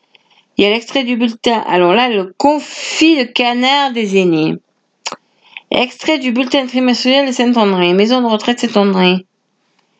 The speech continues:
En deux mille dix-sept, l'animateur de la maison de retraite de Saint-André lançait un petit journal interne. Des extraits de ce bulletin, souvenirs historiques, humoristiques ou poétiques de nos aînés sont présentés au public, accompagnés de la création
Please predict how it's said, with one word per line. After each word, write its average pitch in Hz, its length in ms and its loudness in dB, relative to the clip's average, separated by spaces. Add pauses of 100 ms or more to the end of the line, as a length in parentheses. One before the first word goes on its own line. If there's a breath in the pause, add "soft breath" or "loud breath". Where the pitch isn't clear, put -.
(260)
En 190 120 0
deux 233 100 0
mille 294 140 0
dix-sept, 277 320 -2
l'animateur 254 440 0
de 262 60 -2
la 226 60 0
maison 247 220 2
de - 20 0
retraite 226 240 -2
de 202 40 -4
Saint-André 226 580 0
lançait 226 280 2
un 214 80 2
petit 214 340 0
journal 214 400 2 (600 loud breath)
interne. 226 600 0 (260 loud breath)
Des 220 180 2
extraits 262 280 -2
de 254 40 -8
ce 262 60 0
bulletin, 240 440 0
souvenirs 247 520 2
historiques, 226 520 0
humoristiques 226 760 0 (340 loud breath)
ou 208 100 4
poétiques 233 400 0
de 240 60 2
nos 226 120 4
aînés 226 280 2
sont 247 180 -2
présentés 226 340 2
au - 20 2
public, 233 380 2
accompagnés 220 480 0
de 233 60 0
la 180 140 0
création 233 880 0